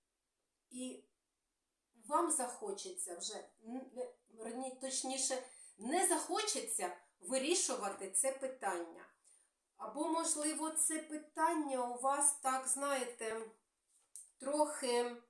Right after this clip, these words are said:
можливо, вам скажуть, що, е, треба,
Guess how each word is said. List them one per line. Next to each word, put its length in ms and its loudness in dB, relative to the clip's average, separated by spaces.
можливо, 380 -2
вам 280 0
скажуть, 560 0
що, 460 -2
е, 160 -4
треба, 580 2